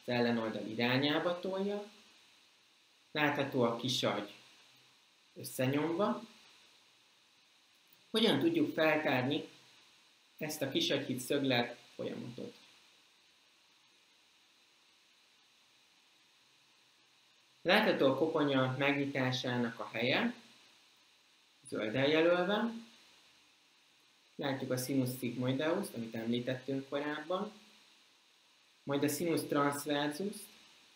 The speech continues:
melyet magyarul barátvénás öbölnek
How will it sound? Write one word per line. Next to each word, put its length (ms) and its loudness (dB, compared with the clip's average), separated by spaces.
melyet 400 0
magyarul 540 2
barátvénás 840 0
öbölnek 600 -2